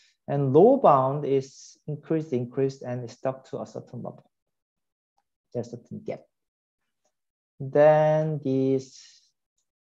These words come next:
G A algorithms, yeah, the performance is, yeah, the objective function values are up and down, up and down. It's, so it's very hard to say which one is better. They have quite,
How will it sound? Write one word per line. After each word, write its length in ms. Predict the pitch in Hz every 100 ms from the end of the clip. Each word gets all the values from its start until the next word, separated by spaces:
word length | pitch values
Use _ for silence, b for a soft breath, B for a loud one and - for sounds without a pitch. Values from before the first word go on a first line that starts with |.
| _ _ _ -
G 200 | 139 143
A 160 | 147 151
algorithms, 760 | 143 147 165 165 170 180 - _ _ _ _ _ _ -
yeah, 540 | 185 180 139 117 110 - _ _
the 100 | -
performance 480 | 156 - 170 202 180
is, 340 | 143 139 - _ _ -
yeah, 180 | 139
the 140 | 127 135
objective 400 | 135 180 175 156
function 300 | 165 160 143
values 260 | 131 127
are 100 | 123
up 160 | 131 -
and 120 | 147
down, 180 | 139 131
up 180 | 120 -
and 160 | 131
down. 200 | 117 117 131
It's, 240 | 127 -
so 140 | 151
it's 180 | 135 135
very 200 | - 151
hard 260 | 147 190 202
to 80 | 180
say 180 | 175
which 240 | 160 180 175
one 100 | 147
is 140 | 127 -
better. 380 | 135 131 92 - b b b _ _ _ -
They 100 | 170
have 280 | 160 160 160 -
quite, 300 | - 160 160